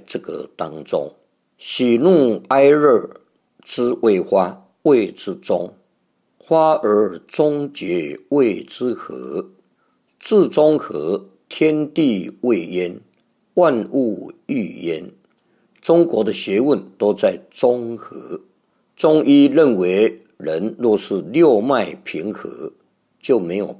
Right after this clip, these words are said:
病。人会生病，不是阳盛，就是阴盛。现今的一切学问都是过犹不及，不是太过，就是不及。所以现代人若能学中庸，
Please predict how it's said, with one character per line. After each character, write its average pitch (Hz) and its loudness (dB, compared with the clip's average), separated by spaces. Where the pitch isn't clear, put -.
病。 139 0
人 139 -4
会 160 2
生 147 0
病， 139 -2
不 - -12
是 - -4
阳 90 -6
盛， - -2
就 - -8
是 104 -6
阴 95 -8
盛。 - -6
现 170 0
今 139 0
的 113 0
一 98 -6
切 110 2
学 95 -4
问 131 0
都 131 0
是 120 -4
过 123 0
犹 76 -12
不 - -4
及， - -12
不 104 -16
是 - -12
太 120 0
过， - -4
就 - -18
是 98 -8
不 - -10
及。 - -16
所 - 2
以 123 4
现 151 0
代 151 4
人 101 -2
若 143 4
能 101 -2
学 95 -4
中 120 -4
庸， 110 2